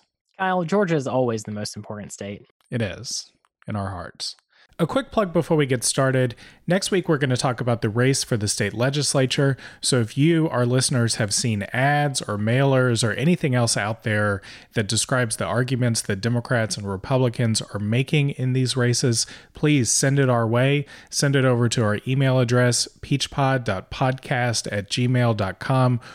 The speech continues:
Speaker 2: or find us on Twitter at Peach Pod G A.
Speaker 1: I, I have one question for you, Kyle, and that is, will we be talking about Jon Ossoff's radical socialist agenda?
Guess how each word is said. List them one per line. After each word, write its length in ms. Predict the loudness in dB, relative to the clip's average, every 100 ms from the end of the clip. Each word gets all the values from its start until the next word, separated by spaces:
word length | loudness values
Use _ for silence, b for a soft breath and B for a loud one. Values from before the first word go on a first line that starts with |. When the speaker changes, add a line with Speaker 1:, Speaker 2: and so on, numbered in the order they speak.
| B
Speaker 2:
or 100 | -6
find 320 | -4 0 0 2
us 140 | 0
on 160 | -2 -4
Twitter 400 | -2 0 2 0
at 240 | -4 -8
Peach 320 | -8 -6 -6
Pod 320 | -2 0 0
G 240 | 0 -2 0
A. 220 | -2 -4 -6 -6
Speaker 1:
I, 320 | -2 -2 -2
I 120 | -2
have 140 | -2 -2
one 180 | -2 -2
question 320 | -4 -4 -4
for 120 | -2
you, 240 | 0 -2
Kyle, 460 | -2 -2 -2 -2 -4 -4
and 160 | 0
that 120 | 0
is, 280 | 0 -2 -4
will 220 | -2 0
we 120 | 2 2
be 140 | 0
talking 380 | 0 -2 -2 -4
about 280 | -2 -4 -2
Jon 220 | -4 -2
Ossoff's 600 | -2 -2 0 -2 -2 -2
radical 440 | 0 0 -2 -4
socialist 560 | -2 -2 0 -2 -2 -4
agenda? 240 | -4 -4